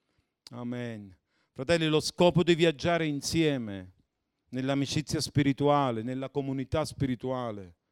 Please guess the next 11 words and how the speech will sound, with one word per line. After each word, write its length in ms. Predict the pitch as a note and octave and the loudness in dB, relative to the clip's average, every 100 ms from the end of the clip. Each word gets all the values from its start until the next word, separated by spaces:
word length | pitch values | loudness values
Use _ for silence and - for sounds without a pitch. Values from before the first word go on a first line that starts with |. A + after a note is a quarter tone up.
| _ _ _ _ _ _ _ | _ _ _ _ _ _ _
è 100 | B2+ | -16
perché 240 | C#3 - | -14 -10
abbiamo 260 | C3 C#3+ C#3 | -4 -4 -4
il 80 | B2+ | -6
desiderio 600 | C#3 - C3 C#3 C3+ B2 | -8 -8 -8 -6 -6 -8
di 80 | A#2 | -8
ascoltare 720 | A#2 - B2 - A#2+ A#2 F#2+ | -10 -10 -12 -10 -10 -10 -6
Dio 240 | A2+ B2+ | -2 0
nella 220 | A#2+ G#2+ G#2+ | 0 -4 -8
nostra 400 | G2 - - F#2 | -10 -12 -12 -12
vita. 360 | F#2 F2+ - | -12 -14 -20